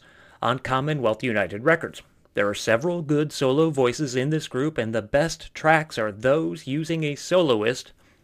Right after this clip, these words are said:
and the chorus as backup, like Black Christmas." So I nailed that. And <laughs> Do You Hear What I Hear? Sometimes when the group sings in unison, like Rudolph the Red-Nosed Reindeer,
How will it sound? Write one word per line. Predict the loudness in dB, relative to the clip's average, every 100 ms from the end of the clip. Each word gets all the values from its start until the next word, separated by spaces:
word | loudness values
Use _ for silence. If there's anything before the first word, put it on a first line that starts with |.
| _ -2
and | 0 0
the | -2
chorus | -2 -2 0 0
as | -2 -2
backup, | 2 2 2 -2 -4 _ -2
like | 2 2 -2
Black | -2 0 0
Christmas." | -2 -4 -2 -8 -8 -14 _
So | -4 0
I | 0 0
nailed | 0 0 -2 -2
that. | -2 0 -4 _ -20 -20 -18 -6 6
And | 8 10 10 6 0
<laughs> | 2
Do | 4
You | 6 4
Hear | 4 6
What | 6
I | 4 4
Hear? | 0 -6 _ _ _ -20 -20 -20
Sometimes | 2 4 6 4 4 4 2 -2 -10 _
when | -2 0
the | 0
group | 0 -2
sings | -2 -4 -2 -2
in | -2
unison, | -2 -2 -2 -4 -4
like | -2 -4 -6
Rudolph | -8 -2 0 0
the | -2
Red-Nosed | -2 -2 -4 -2
Reindeer, | 0 0 2 0 -2 -6